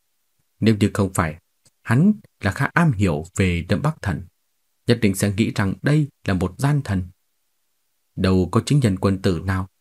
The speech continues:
lại có giọng điệu như hắn chứ. Nhưng đứa trẻ này đã gặp phải biến cố lớn của gia tộc, lại có bệnh não, cho nên lời nói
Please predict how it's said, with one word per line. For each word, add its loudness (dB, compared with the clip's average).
lại 2
có 2
giọng -4
điệu 0
như 0
hắn -4
chứ. -2
Nhưng 2
đứa 4
trẻ -4
này -2
đã 2
gặp 0
phải 2
biến 2
cố 2
lớn 4
của 0
gia -4
tộc, -6
lại 0
có 2
bệnh 0
não, -2
cho 4
nên 2
lời -2
nói 0